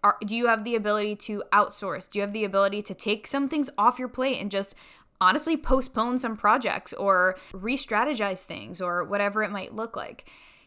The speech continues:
Do you have the ability to cre-, maybe create one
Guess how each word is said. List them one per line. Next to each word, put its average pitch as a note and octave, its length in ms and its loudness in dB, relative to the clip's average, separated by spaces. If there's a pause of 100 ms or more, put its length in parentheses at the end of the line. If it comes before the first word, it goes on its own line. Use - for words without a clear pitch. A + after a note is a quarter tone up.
(120)
Do A#3 80 0
you C4+ 200 2
have B3 240 2
the C4+ 120 0
ability A#3 460 0
to A#3+ 400 -4
cre-, B3 460 -6
maybe A#3 260 -4
create - 400 -4
one A3 640 0